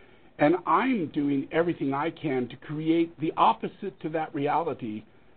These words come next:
which did manifest into the reality of us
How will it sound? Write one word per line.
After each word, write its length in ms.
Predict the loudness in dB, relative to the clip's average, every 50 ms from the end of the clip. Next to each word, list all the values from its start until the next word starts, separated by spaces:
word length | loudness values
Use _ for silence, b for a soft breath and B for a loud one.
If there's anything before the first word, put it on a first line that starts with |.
| b b b
which 180 | 0 0 0 0 -2 -14 -18 _ _ -20 -20 -20 -20 -20 -20 -20 -20 _ -14 -14 -6 -2
did 280 | 0 0 0 0 0 -2
manifest 680 | -2 -2 -2 -2 -6 -6 -6 -4 -4 -4 -4 -6 -8 -12 -20 -20 -16 -6 -2
into 340 | -2 -2 -2 -2 -2 -2 -2
the 100 | -2 0
reality 560 | 2 4 4 6 6 4 4 2 2 2 0
of 140 | 2 0 0
us 120 | -4